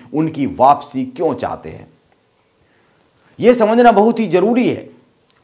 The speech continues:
आप दो बातों पर गौर कीजिए। पहली,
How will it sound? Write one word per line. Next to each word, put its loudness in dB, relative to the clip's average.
आप 6
दो 2
बातों 4
पर 0
गौर 4
कीजिए। 0
पहली, 2